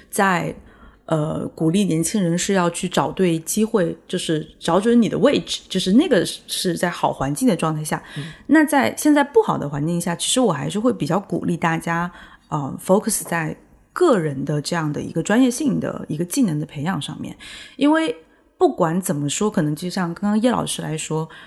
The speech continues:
Speaker 1: 啊，今年的状态确实不好，其实它就意味着竞争更大。但是我们必须要在这样的时间段去做工作这件事情的话，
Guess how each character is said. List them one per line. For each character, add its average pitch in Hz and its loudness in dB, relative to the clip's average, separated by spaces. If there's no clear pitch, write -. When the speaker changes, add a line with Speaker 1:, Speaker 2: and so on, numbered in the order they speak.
Speaker 1:
啊， 143 -6
今 214 2
年 175 2
的 160 -2
状 185 -2
态 180 2
确 175 -6
实 175 -4
不 - -8
好， 139 -4
其 - -4
实 185 -4
它 240 0
就 - -4
意 269 2
味 202 0
着 156 -6
竞 214 0
争 214 -2
更 214 0
大。 185 -2
但 277 4
是 294 -2
我 220 2
们 151 0
必 254 4
须 240 -2
要 233 2
在 220 -2
这 233 -2
样 208 0
的 160 -2
时 - -8
间 220 0
段 240 2
去 202 -6
做 190 0
工 254 4
作 262 2
这 226 -4
件 240 2
事 269 -6
情 202 -6
的 151 -4
话， 156 -6